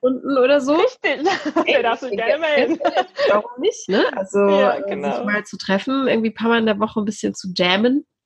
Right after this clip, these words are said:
Speaker 2: Ja.
Speaker 1: Gibt, glaub ich, ja immer
Speaker 2: Das
Speaker 1: auch
Speaker 2: klingt
Speaker 1: schon sehr
Speaker 2: geil.
Speaker 1: viel so, ne?
Speaker 2: Ja.
Speaker 1: Ja.
Speaker 2: Das wär schon cool. Ich hätte da schon
Speaker 1: Große
Speaker 2: auch Lust drauf,
Speaker 1: Durchbruch ist
Speaker 2: ja.
Speaker 1: ja immer sehr, sehr
Speaker 2: Ja,
Speaker 1: schwierig.
Speaker 2: das ist halt auch die
Speaker 1: Das ist
Speaker 2: Frage, ne, was man
Speaker 1: eine
Speaker 2: reißt. Und ich
Speaker 1: Frage.
Speaker 2: meine, es gibt Leute, die jetzt nicht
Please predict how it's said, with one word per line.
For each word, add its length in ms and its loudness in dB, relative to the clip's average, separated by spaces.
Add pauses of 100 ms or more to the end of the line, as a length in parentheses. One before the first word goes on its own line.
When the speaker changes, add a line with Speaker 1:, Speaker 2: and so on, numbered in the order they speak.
(340)
Speaker 2:
Ja. 440 0
Speaker 1:
Gibt, 200 -8
glaub 200 4
ich, 80 0
ja 100 4
immer 120 4
Speaker 2:
Das 80 2
Speaker 1:
auch 40 -14
Speaker 2:
klingt 200 -2
Speaker 1:
schon 80 0
sehr 80 0
Speaker 2:
geil. 120 -10
Speaker 1:
viel 280 -8
so, 360 -6
ne? 220 -4 (280)
Speaker 2:
Ja. 360 -4 (280)
Speaker 1:
Ja. 240 -2 (180)
Speaker 2:
Das 100 -20
wär 120 -6
schon 300 -6
cool. 120 -2
Ich 80 -2
hätte 180 -10
da 80 -2
schon 80 4
Speaker 1:
Große 320 4
Speaker 2:
auch 20 -8
Lust 0 -
drauf, 80 -4
Speaker 1:
Durchbruch 380 2
ist 180 -4
Speaker 2:
ja. 100 0
Speaker 1:
ja 40 0
immer 220 -2
sehr, 400 2 (400)
sehr 240 2
Speaker 2:
Ja, 80 0
Speaker 1:
schwierig. 460 4
Speaker 2:
das 160 -4
ist 100 -6
halt 140 0
auch 100 -6
die 140 -8
Speaker 1:
Das 100 -16
ist 40 -20
Speaker 2:
Frage, 400 2
ne, 160 0
was 140 -4
man 140 0
Speaker 1:
eine 100 2
Speaker 2:
reißt. 240 -2
Und 80 -8
ich 60 -6
Speaker 1:
Frage. 60 -4
Speaker 2:
meine, 200 2
es 100 -6
gibt 200 -2
Leute, 280 2
die 400 -2
jetzt 200 -6
nicht 180 -2